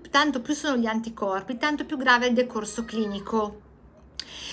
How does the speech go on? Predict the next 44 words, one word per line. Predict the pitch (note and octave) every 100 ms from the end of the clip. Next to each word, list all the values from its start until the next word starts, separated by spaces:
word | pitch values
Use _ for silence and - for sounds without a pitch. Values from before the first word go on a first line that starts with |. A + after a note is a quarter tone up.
| -
Quindi | G#4 G#4+ D#4+
quelli | A#3 F4+ G#4
che | G4 F4
sono | E4+ - C4+ D4 E4 E4+ -
compiaciuti | - C4 A#3+ A#3 - D4 C#4+
per | C4+
il | A#3
fatto | C4+ C#4+
di | C4
aver | B3
sviluppato | G#3+ A3 A3 B3+ C#4 B3
gli | A#3
anticorpi, | A#3+ A3+ A3+ G3+ G3 -
vorrei | C4+ D4+ E4+ D4+
dire | A3 G#3+
che | A3
si | C4+
stanno | C4 D#4+ D4+
compiacendo | C4+ B3 B3+ B3+ A#3+ A3
di | A#3+
qualcosa | C#4 D#4 - A#3 A#3+
che | D4+
non | D4+ C#4
porterà | D4 D4 E4 E4
loro | G#3+ G#3+
molta | G#3 G#3+ G#3+
fortuna, | G#3+ G#3+ F#3+ G#3 F#3+ G3 F#3 - - -
perché | C#4 C4 F4+
ahimè | D#4 D4 B3
dal | G#3
duemilaventi, | A3 B3 D4+ A#3+ C#4+ C#4+ A#3
che | G#3
si | - A3
sa | A#3 F#3
dal | G3+ G3
duemilaventi, | A3 A#3 B3+ A3 F3+ F3 D3+ D3 F#3 A3 A3+ - - -
che | F4 B3+
maggiore | G#3+ C4 B3 E4 F#4+ D#4+
è |
il | C#4
numero | C4 A#3
di | G#3 G#3+
anticorpi, | G3 G#3 G3 A3+ G#3+ A3+ E4 E4
m, | E4